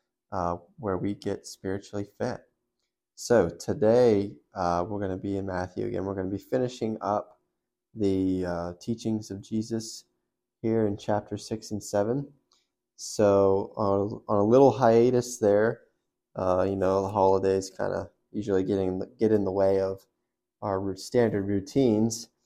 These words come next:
Um, and I got a new job, so big change of schedule. So still adapting to that and when I'm going to be able to record and get the podcast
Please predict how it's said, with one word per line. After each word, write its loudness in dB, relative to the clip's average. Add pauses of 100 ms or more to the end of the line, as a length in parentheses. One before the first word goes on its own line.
(460)
Um, 0
and -2
I 0
got 0
a -2
new -2
job, -4
so -4 (680)
big 0
change -4
of -12
schedule. -12
So -10
still 0
adapting -4 (100)
to -12
that 0
and -6
when -2
I'm -4
going -6
to -4 (680)
be 4
able 4
to 0
record 2 (300)
and -2
get -4
the -8
podcast -4